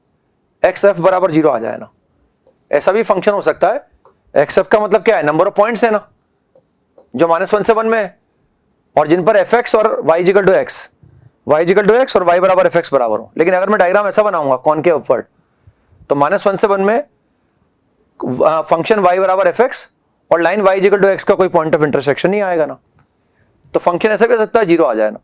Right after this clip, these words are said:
अगर मैं इस तरह के डायग्राम की बात करूंगा, अगर मैं इस डायग्राम की बात करूं, अगर मैं इस सेकंड वाले डायग्राम की बात करूं, इस वाले डायग्राम की, तो लाइन को टच कर रहा है ना,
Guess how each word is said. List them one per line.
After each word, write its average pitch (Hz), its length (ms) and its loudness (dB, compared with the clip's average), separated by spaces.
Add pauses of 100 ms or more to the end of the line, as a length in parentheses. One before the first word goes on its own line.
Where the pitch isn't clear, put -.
(100)
अगर 180 180 2
मैं 233 100 0
इस 214 160 -4
तरह 233 120 2
के 240 100 2
डायग्राम 220 320 0
की 226 80 2
बात 190 180 0
करूंगा, 120 300 -2 (600)
अगर 160 180 2
मैं 208 120 0
इस 202 120 0
डायग्राम 196 300 2
की 190 100 2
बात 156 200 0
करूं, 139 220 -2 (340)
अगर 135 160 0
मैं 165 100 2
इस 160 80 -4
सेकंड 170 240 0
वाले 180 160 2
डायग्राम 147 320 0
की 147 80 0
बात 127 180 0
करूं, - 160 -2
इस - 160 -10
वाले 143 120 2
डायग्राम 113 320 0
की, - 160 -20 (840)
तो 139 80 2
लाइन 139 180 0
को 185 80 0
टच 190 180 0
कर 185 120 0
रहा 165 120 0
है 151 60 -6
ना, 135 140 -8